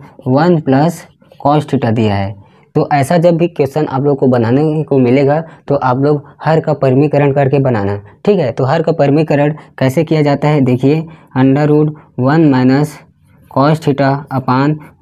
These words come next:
one plus cos theta multiply, हर का परिमीकरण कैसे किया जाता है, यहाँ के चिन्ह को देखकर, जैसे कि one plus cos theta है तो इसका चिन्ह plus में है,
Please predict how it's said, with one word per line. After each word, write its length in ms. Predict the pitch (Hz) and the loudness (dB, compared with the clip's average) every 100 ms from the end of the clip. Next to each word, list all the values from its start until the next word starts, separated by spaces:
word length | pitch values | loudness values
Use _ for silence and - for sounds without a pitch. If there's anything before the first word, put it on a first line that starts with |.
| 131 | 0
one 260 | 143 165 | 2 2
plus 320 | 143 127 143 143 - - | 0 0 0 -2 -16 -8
cos 260 | 135 131 131 | -2 -2 0
theta 340 | 107 107 104 107 - - _ _ _ - | -4 -2 -6 -8 -20 -20 _ _ _ -2
multiply, 440 | 131 139 147 113 | 0 2 2 0
हर 220 | 104 151 175 | -2 -2 0
का 100 | 180 | 0
परिमीकरण 540 | 160 147 170 170 156 | 0 2 2 2 0
कैसे 260 | 143 131 160 | 0 0 0
किया 140 | 156 | 2
जाता 240 | 151 147 151 | 2 0 -2
है, 120 | 170 - - | -4 -6 -4
यहाँ 260 | 143 131 160 | -2 0 -2
के 200 | 156 160 160 - - - | -2 -2 -6 -16 -12 0
चिन्ह 240 | 160 151 | 0 0
को 140 | 156 | 0
देखकर, 440 | 147 143 139 101 107 | 0 0 -2 -6 -2
जैसे 260 | 127 135 151 | -2 -2 0
कि 180 | 160 160 - - | 0 -2 -6 -4
one 240 | 143 170 160 | 0 0 0
plus 220 | 151 151 | -2 0
cos 240 | 123 151 151 | -2 0 -2
theta 220 | 151 139 | -2 -2
है 200 | 135 151 151 - | -2 -6 -8 -4
तो 60 | 147 | -2
इसका 260 | 139 175 165 | 0 -2 -2
चिन्ह 260 | 160 156 | 0 0
plus 300 | 151 151 156 | 0 0 2
में 100 | 160 143 | 2 0
है, 180 | 139 | 0